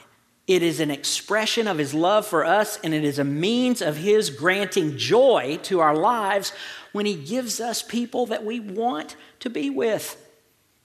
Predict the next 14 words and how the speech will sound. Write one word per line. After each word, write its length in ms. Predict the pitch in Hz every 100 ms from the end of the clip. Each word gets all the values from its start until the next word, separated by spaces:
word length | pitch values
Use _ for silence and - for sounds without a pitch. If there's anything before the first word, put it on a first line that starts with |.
| _ _ _ _ _ -
It's 260 | 202 -
the 100 | 160
simple 560 | - - 220 214 220 214
gift 480 | 139 135 135 - - _ _ _ -
of 120 | 147
friendship, 720 | - 135 123 120 - 120 123 - _ _ _ _ _ _ _ _
rooted 460 | 131 135 151 170 165
in 220 | - 131
a 40 |
common 480 | 123 - 139 139 139
relationship 960 | 143 127 123 120 - 131 120 135 131 - _
with 160 | 151 139
Jesus 400 | 143 131 151 -
Christ. 560 | - 160 147 127 -